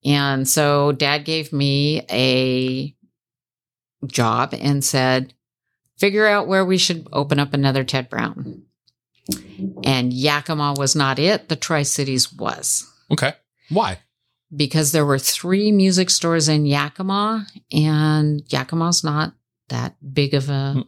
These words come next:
Speaker 1: and it definitely wasn't back in the eighties. Um, but the Tri-Cities was a booming population,
Speaker 2: Mm-hmm.
Speaker 1: and that's where we decided to move.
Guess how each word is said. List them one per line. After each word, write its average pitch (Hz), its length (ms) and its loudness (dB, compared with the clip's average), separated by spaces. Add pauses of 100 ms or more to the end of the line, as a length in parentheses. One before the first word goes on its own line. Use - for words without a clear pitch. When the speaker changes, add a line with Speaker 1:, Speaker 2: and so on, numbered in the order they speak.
(440)
Speaker 1:
and 143 160 2
it - 300 -2
definitely 135 460 -2
wasn't 135 420 0
back 123 200 -2
in 127 120 4
the 127 160 2
eighties. - 440 0 (680)
Um, 147 680 0
but - 120 -2
the 151 60 -6
Tri-Cities 180 680 0
was 151 540 0 (260)
a 135 420 -2
booming 170 520 2
population, 170 1040 -2
Speaker 2:
Mm-hmm. 104 160 4
Speaker 1:
and 143 1200 0 (460)
that's 139 280 -4
where 147 160 -2
we 143 120 -2
decided 135 540 -2
to 147 100 -4
move. 147 340 0